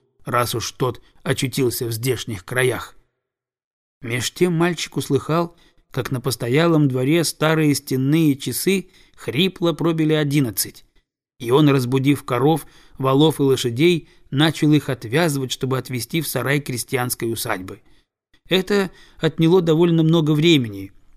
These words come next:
Наконец, все было готово, и животные длинной вереницей потянулись в усадьбу жадного хозяина, а мальчик указывал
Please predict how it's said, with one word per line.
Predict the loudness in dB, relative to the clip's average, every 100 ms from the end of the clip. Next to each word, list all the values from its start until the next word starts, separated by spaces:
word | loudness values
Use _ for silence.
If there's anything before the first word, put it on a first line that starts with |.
| _ _
Наконец, | -6 -2 2 2 2 -2 -10 _ _ _
все | -2 0
было | 2 2 0
готово, | -4 -2 0 2 0 -4 _ _ -2
и | 0
животные | 4 6 6 4 2 4 2
длинной | 2 0 0 2 4
вереницей | 2 0 0 0 0 -2 -2 -2
потянулись | -2 -2 2 4 4 2 0
в |
усадьбу | -4 0 0 0 0
жадного | 0 0 0 0 -2
хозяина, | -2 -4 -2 0 -2 -6 -14 -20 _ -20 -14
а | -8 -4
мальчик | -2 -2 -2 -8 -10 -18 -20 -10 -4
указывал | -4 -2 -2 0 0 -2